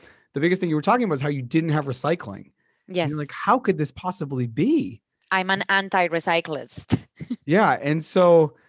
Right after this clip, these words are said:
Speaker 1: I remember seeing that and being like, "I have to," and I, I wasn't able to, or maybe, you know what? Here's the other thing. I may actually be part of that Facebook group. I have to go check. I may have already
Speaker 2: Maybe.
Speaker 1: I may have joined, honestly, when I saw that, because I believe that you were talking about that Facebook
Speaker 2: Mm-hmm.
Speaker 1: group.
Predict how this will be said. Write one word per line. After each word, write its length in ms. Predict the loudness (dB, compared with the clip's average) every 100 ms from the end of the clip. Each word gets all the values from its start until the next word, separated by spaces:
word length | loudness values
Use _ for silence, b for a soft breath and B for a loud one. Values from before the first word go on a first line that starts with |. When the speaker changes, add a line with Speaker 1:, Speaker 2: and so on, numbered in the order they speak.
| b b
Speaker 1:
I 120 | 4
remember 240 | 4 4 0
seeing 200 | 0 2
that 180 | 2
and 100 | 2
being 120 | 2 2
like, 120 | 2
"I 40 |
have 200 | 0 0
to," 160 | -2 -2
and 100 | 0
I, 100 | 0
I 180 | 0 -4
wasn't 400 | 0 0 0 -8
able 260 | -6 -4 -4
to, 260 | -6 -6 -6
or 100 | -4
maybe, 220 | 0 0
you 80 | 0
know 100 | 0
what? 180 | -2 -4
Here's 200 | -8 -4
the 80 | -2
other 140 | -2
thing. 140 | -4 -6
I 80 |
may 120 | -4 -4
actually 300 | -4 -6 -8
be 60 |
part 240 | -4 -4 -4
of 80 |
that 140 | -6 -8
Facebook 420 | -8 -10 -12 -14
group. 180 | -14 -12
I 40 | -10
have 140 | -10
to 60 | -10
go 100 | -12
check. 380 | -12 -14 -16 _ _ _ _ _ _ _ -6
I 60 |
may 100 | 2
have 100 | 4
already 220 | 4 4
Speaker 2:
Maybe. 280 | 2 -2 -8 _ _ _
Speaker 1:
I 60 | 0
may 80 | 2
have 120 | 2
joined, 500 | 2 4 4 0 -2 0
honestly, 320 | 0 0 -4
when 100 | -4
I 60 | -4
saw 260 | -2 -2
that, 120 | -2
because 180 | -4 -4
I 60 | -4
believe 340 | -2 -4 -4
that 80 | -4
you 80 | -8
were 80 | -8
talking 360 | -4 -6 -4
about 160 | -6 -6
that 160 | -6 -6
Facebook 400 | -6 -6 -10 -14
Speaker 2:
Mm-hmm. 0 |
Speaker 1:
group. 300 | -12 -16